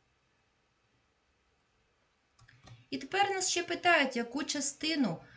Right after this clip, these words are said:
е, виконає кожна робітниця. Яку частину виконає кожна робітниця?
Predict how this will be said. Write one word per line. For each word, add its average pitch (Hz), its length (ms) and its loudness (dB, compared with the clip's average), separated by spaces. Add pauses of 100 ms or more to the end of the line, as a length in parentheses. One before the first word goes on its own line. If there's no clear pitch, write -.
(360)
е, 196 300 -2 (4000)
виконає 220 1040 0 (760)
кожна 220 640 2
робітниця. 202 840 -2 (200)
Яку 196 280 0
частину 285 600 0
виконає 262 500 4
кожна 220 500 0
робітниця? - 640 -8